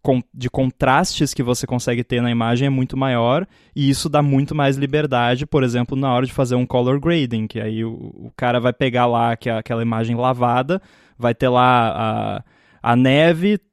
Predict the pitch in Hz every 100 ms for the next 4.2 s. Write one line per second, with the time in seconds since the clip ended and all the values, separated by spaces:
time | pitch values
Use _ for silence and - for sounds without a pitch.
0 | _ 156 160 151 139 151 175 202 214 208
1 | 202 170 143 - 147 180 170 156 139 135
2 | 147 190 226 202 151 135 135 143 143 139
3 | 135 156 143 135 151 - 202 202 156 135
4 | 147